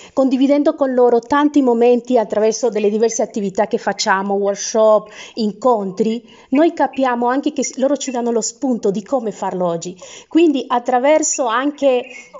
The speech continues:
le nostre ricerche, anche nelle nostre composizioni che facciamo noi stesse,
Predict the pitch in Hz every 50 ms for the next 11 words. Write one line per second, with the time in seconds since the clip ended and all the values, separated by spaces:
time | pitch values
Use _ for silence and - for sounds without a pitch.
0 | - - 240 233 240 254 254 254 - 269 240 240 247 240 - 247 269 262 240 -
1 | - - - 202 190 180 185 - - 160 185 196 190 - 214 202 190 190 185 180
2 | 180 180 - - - 214 214 208 214 233 226 - 233 220 - 226 214 - 233 -
3 | - 208 - - 262 254 247 240 202 - 226 - - 202 - - 226 214 208 208
4 | 208 202 208 214 208 - - 214 196 180 180 - - 233 247 269